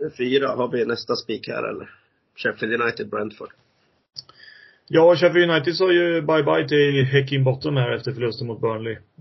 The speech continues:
Speaker 2: Eh, första sparkade tränaren i Premier League, va? Kan det vara?
Speaker 1: Jajamän.
Speaker 2: Mm. Tar tillbaka
Speaker 1: Ja, de
Speaker 2: Chris Wilder. Eh,
Speaker 1: Ja.
Speaker 2: till, som var med och tog upp Sheffield sist ju.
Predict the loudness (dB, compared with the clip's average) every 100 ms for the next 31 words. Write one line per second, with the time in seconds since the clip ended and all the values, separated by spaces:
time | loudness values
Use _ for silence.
0 | -14 -12 -12 -14 -14 -16 -10 -4 -4 -4
1 | -10 -2 -2 -2 -12 -10 -4 -4 -6 _
2 | -6 -6 -4 -4 0 2 4 2 0 -2
3 | -2 -4 -4 0 2 2 -2 -8 -12 -16
4 | -16 _ _ -4 0 2 0 -4 -10 _
5 | _ _ _ _ _ -20 -20 -20 -4 4
6 | 6 4 0 -16 0 0 4 2 2 -4
7 | -6 -10 -4 0 0 2 2 4 4 2
8 | 0 -6 _ _ _ _ _ _ _ _
9 | -12 -10 -10 -12 -12 -14 -10 -10 -8 -10
10 | -10 -6 -2 -2 -2 -2 0 0 0 -2
11 | -2 -4 -10 -10 -8 -6 -8